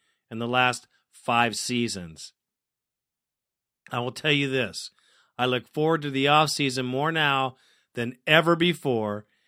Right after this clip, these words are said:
It is such a crucial time for our team and the franchise.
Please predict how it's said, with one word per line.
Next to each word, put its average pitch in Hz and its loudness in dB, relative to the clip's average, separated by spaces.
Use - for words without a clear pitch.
It 131 0
is 131 -2
such 165 0
a 165 -4
crucial 180 -2
time 170 -2
for 135 -2
our 120 0
team 113 -6
and 143 0
the 139 0
franchise. 113 -2